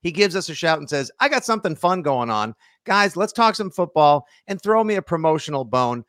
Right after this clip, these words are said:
Six Rings and football things, and everyone at W E E I is more than happy to welcome back the bear in the room, the original mustache, an innovator, a great thinker, a Super Bowl champion,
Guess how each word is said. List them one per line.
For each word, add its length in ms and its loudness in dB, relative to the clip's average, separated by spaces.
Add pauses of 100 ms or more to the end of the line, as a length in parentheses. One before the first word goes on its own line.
(200)
Six 320 -2
Rings 220 -2
and 140 -6
football 420 4
things, 340 -4
and 80 -4
everyone 360 0
at 120 -8
W 320 -4
E 180 -8
E 60 -2
I 140 2
is 180 -6
more 220 4
than 120 -2
happy 360 0
to 120 -6
welcome 400 -2
back 340 -4 (300)
the 120 0
bear 440 6
in 80 -2
the 100 -2
room, 300 4
the 180 2
original 440 0
mustache, 640 -2
an 180 -10
innovator, 720 2 (320)
a 80 0
great 380 0
thinker, 420 -4
a 80 -6
Super 340 -6
Bowl 200 2
champion, 580 -6